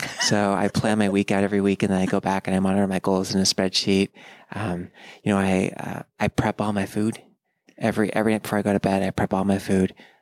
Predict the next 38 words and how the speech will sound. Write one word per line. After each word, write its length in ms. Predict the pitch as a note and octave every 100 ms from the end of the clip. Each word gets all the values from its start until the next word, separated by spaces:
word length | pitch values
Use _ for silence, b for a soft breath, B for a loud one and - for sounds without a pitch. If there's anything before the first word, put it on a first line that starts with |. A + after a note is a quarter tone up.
| -
Um, 300 | - F2+ F#2
and 100 | - G2
so 100 | G2
the 60 |
next 180 | F#2+ -
morning 180 | G2+ G2
I 40 |
wake 220 | F#2+ F#2+
up 220 | F#2+ F#2+ -
and 80 |
I 60 | F#2+
have 160 | F#2+ F#2
all 200 | G2 G2
of 100 | F#2+
my 100 | F#2+
meals 240 | F#2+ F#2+
for 140 | - G2+
the 80 | F#2+
day 320 | F#2 F#2+ F#2+
and 160 | F#2+
I 60 | F#2+
have 160 | G2 G2
my 100 | F#2+
water 320 | F#2+ F#2+ F#2+
set 240 | - F#2+
out. 220 | F#2+ G2+ - B B B
So, 260 | - G2 F#2+ B B -
you 80 |
know, 40 | G#2
if 60 |
I, 180 | G2 A2 -
I, 80 | G#2+
it's 260 | G2 A2
all 260 | - A2 A#2
the 60 | A2
preparation 540 | A2+ - G2+ - G2+
in 80 | F#2+
advance. 440 | F#2+ F#2+ A2 -